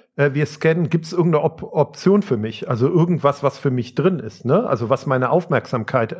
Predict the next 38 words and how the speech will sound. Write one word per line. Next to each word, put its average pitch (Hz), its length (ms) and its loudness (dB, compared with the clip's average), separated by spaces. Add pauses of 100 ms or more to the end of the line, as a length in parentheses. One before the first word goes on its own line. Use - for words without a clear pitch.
vielleicht 123 600 2
rechtfertigt 147 640 0
oder 120 140 -2
das - 140 -6
Zeitinvest 143 640 -2
irgendwie 127 260 -4
sinnvoll 127 440 0
macht. 143 460 -2
Und 127 180 0
deswegen 160 340 0
bin 143 120 0
ich - 140 -6
bei 156 200 4
dir, 127 160 0
muss 135 240 -4
die 135 100 -6
Geschichte 151 600 0
halt 139 180 0
auch 123 160 -2
so 120 320 0
sein, 135 420 0 (320)
dass - 180 -2
es 156 120 -8
eine 143 100 0
gewisse 135 320 0
Aufmerksamkeit 139 1160 0 (280)
auch 139 200 0
triggert, 165 480 0
ne? 170 260 0
Also 120 220 -2
dass 131 160 -2
sie 135 80 0
nicht 139 200 -2
so 131 180 0
sachlich, 135 580 -2
äh, 139 240 -2
neutral 127 720 -2
ist, - 180 -2